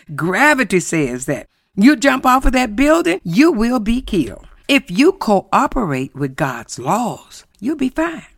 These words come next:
If you ignore those laws, you can be killed by the laws intended for your good. It's the same with the spiritual laws of God. So,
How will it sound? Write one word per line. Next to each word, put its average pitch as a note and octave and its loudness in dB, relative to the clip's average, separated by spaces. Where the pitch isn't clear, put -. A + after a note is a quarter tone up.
If - 2
you A3+ 2
ignore D3+ 4
those D#3 -2
laws, - -14
you A3 -4
can C4+ -2
be D3+ -4
killed D3 -4
by C#3+ 0
the C#3 -6
laws F3 -2
intended G3 -2
for G#3 -2
your B3 -2
good. D4+ -4
It's B3+ -2
the A3 0
same B3+ 0
with A#3+ -4
the C4 -2
spiritual C#4+ -2
laws C3+ 0
of C3+ -8
God. A#2+ -8
So, F#3 0